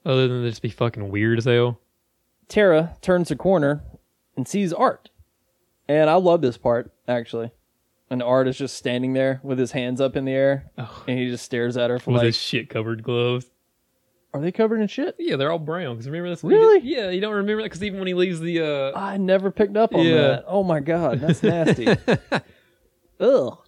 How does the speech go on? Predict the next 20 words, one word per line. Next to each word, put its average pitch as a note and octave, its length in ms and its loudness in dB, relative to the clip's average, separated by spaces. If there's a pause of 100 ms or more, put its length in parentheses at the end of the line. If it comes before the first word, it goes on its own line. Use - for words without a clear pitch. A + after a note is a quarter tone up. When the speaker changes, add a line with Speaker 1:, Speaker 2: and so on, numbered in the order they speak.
Speaker 1:
Art, F3 240 4
you B3 120 -8
smell A#2 420 0
funky. C3 520 0
Speaker 2:
Art, D3+ 280 2
you A3 100 -6
nasty. B2+ 540 -6 (200)
<laughs> G4 100 0 (720)
So D#3 880 4
they D#3+ 160 4
stand E3+ 340 0
there, C#3 260 6
have D3+ 140 2
a - 20 -2
little C#3 140 0
five-second C#3 720 0
standoff, B2 720 -4
and A#2+ 120 -6
then B2 120 -4
Speaker 1:
Mm-hmm. A2 120 -8